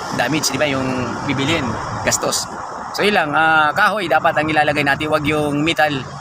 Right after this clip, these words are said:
kasi, ano, ah, wag yung, ibig sabihin, bakal, kasi, ano nga, pagka nilagyan nyo ng bakal yung pantukod nyo, maaaring mag-crack yung salamin ng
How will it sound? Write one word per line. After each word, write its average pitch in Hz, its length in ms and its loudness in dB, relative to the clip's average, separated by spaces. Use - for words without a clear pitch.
kasi, 147 480 0
ano, 151 240 2
ah, 143 180 4
wag 165 160 2
yung, 175 320 2
ibig 160 140 -4
sabihin, 160 340 2
bakal, 135 320 0
kasi, 143 240 0
ano 147 160 2
nga, 123 80 2
pagka 147 160 -2
nilagyan 143 400 0
nyo - 80 -
ng 139 40 -4
bakal 139 200 2
yung 127 140 -2
pantukod 131 340 -2
nyo, 123 240 -2
maaaring 143 240 2
mag-crack 135 320 0
yung 135 140 -2
salamin 117 260 0
ng 123 140 -2